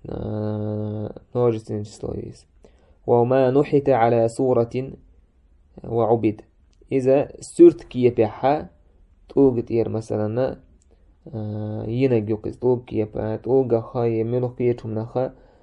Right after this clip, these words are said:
آه، ينجو إذا سرت كي بيحا. سوت إحا عبادة تنتن. إتسومن يأينا، آه، أرسي ما تعج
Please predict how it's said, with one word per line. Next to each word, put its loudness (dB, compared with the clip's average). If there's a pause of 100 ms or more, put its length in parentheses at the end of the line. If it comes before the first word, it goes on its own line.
(220)
آه، -6
ينجو 0
إذا -2 (420)
سرت -4
كي -8
بيحا. -12 (460)
سوت 4
إحا -2 (480)
عبادة 4 (120)
تنتن. -12 (1400)
إتسومن -6
يأينا، -2 (600)
آه، -6
أرسي 2
ما -2
تعج -8